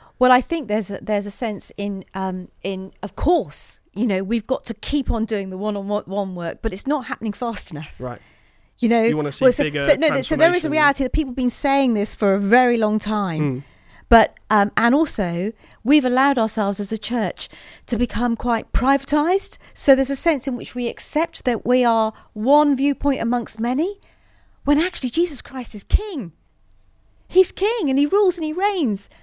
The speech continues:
Speaker 1: and he's wonderful and he's glorious and his truth is good for everyone. It's good for all.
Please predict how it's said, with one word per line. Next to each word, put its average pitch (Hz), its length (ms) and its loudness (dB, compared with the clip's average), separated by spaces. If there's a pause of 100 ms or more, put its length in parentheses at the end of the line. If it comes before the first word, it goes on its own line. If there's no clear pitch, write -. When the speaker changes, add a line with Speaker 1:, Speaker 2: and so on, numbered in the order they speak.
(160)
Speaker 1:
and 320 100 2
he's 349 160 4
wonderful 339 640 0
and 294 100 2
he's 311 120 4
glorious 349 640 0 (140)
and 339 140 0
his 359 120 -2
truth 415 360 0
is 311 120 -2
good 415 220 0
for 277 180 -4
everyone. 311 420 -2
It's 294 120 -2
good 415 260 4
for 294 240 -2
all. 320 420 -2